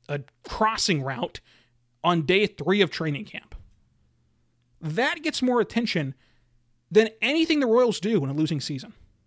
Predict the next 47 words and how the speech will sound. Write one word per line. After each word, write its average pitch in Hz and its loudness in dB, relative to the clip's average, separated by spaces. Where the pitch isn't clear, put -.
And 190 -2
that 294 2
has - -6
to 151 -8
change 220 -6
for 156 -12
baseball. - -10
And 208 -4
so 226 4
anything 302 0
you 254 -6
can 175 -4
change 202 -4
about 190 -6
the 147 -10
game 175 -4
to 175 0
make 175 0
it 190 -4
more 180 0
fun 175 -2
the 180 -2
way 160 -2
the 143 -4
D 160 0
H - -4
does 156 -4
is 175 2
wonderful. 139 -6
Kendrys 277 2
Morales 214 0
would 160 -2
not 175 -2
have 190 -2
been 214 0
in 214 0
the 170 0
league 175 0
in 160 -2
twenty 160 -6
fifteen 160 -4
if 139 -10
there 170 -4
was 151 -4
no 151 -2
D 135 -6
H. - -12